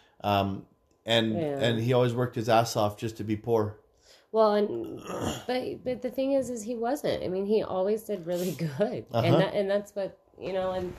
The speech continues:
Speaker 2: and that's, once again, it's just the perception of reality.
Speaker 1: It is the
Speaker 2: because
Speaker 1: perception of reality.
Speaker 2: I just, I mean, I don't know. He was such a great guy. Like, just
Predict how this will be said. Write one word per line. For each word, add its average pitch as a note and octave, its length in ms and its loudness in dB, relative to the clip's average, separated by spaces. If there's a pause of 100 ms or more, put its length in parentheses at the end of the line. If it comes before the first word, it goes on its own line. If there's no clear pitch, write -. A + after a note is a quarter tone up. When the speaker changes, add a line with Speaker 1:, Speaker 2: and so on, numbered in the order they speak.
(240)
Speaker 2:
and A#3+ 100 4
that's, A#3 300 -2
once G3+ 340 2
again, A3 220 2
it's G3+ 160 -4
just E3+ 220 -2
the F#3 60 -6
perception F#3 560 -8
of F#3 120 -4
reality. F#3 420 -2
Speaker 1:
It - 140 -2
is G#2+ 160 4
the F3+ 60 0
Speaker 2:
because D#3+ 240 0
Speaker 1:
perception G2+ 280 -4
of G2 40 -6
reality. G2 360 -2 (1040)
Speaker 2:
I F#3 200 -6
just, E3 440 -4 (200)
I E3+ 80 -4
mean, D3+ 380 -2 (400)
I E3 40 -6
don't D#3+ 160 -2
know. D3 140 -2
He D3+ 120 -6
was D3 120 -12
such - 220 -14
a C#3 60 -10
great C3 260 -6
guy. A2+ 240 -4 (160)
Like, C#3 260 -6
just D3 220 -6